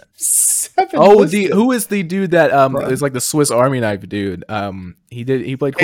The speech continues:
Speaker 2: quarterback
Speaker 1: Hill.
Speaker 2: and run-, yes, Taysom Hill. I was trying
Speaker 3: Oh,
Speaker 2: to
Speaker 3: I
Speaker 2: think
Speaker 3: was
Speaker 2: of his name.
Speaker 3: he's always on there.
Speaker 2: <laughs> Yeah, I forgot about him.
Speaker 1: They have three centers and seven tight ends.
Speaker 2: Heavens.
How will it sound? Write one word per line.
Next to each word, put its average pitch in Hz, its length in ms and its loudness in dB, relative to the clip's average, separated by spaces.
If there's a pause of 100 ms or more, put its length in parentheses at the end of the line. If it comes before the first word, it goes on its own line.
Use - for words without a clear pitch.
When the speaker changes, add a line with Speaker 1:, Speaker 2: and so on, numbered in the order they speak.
(120)
Speaker 2:
quarterback 135 220 4
Speaker 1:
Hill. 131 80 0
Speaker 2:
and 120 100 -8
run-, 123 200 -8
yes, 120 420 -4
Taysom 107 280 -10
Hill. 98 140 -10
I 107 40 -12
was 113 100 -12
trying 160 120 -4
Speaker 3:
Oh, 170 120 4
Speaker 2:
to 156 40 2
Speaker 3:
I 147 40 0
Speaker 2:
think 139 120 -10
Speaker 3:
was 110 140 -18
Speaker 2:
of 95 80 -16
his 95 140 -16
name. - 180 -10
Speaker 3:
he's 113 220 -20
always 107 280 -20
on 104 140 -20
there. 104 140 -20 (420)
Speaker 2:
<laughs> - 80 -18 (260)
Yeah, 104 180 -12
I 143 60 -12
forgot 98 240 -8
about 95 220 -12
him. 110 180 -12
Speaker 1:
They 175 180 -2
have 170 420 2
three 131 500 -14
centers 117 680 -14
and 87 180 -20
seven 143 460 -12
tight 151 260 -8
ends. - 480 -16
Speaker 2:
Heavens. 98 340 -12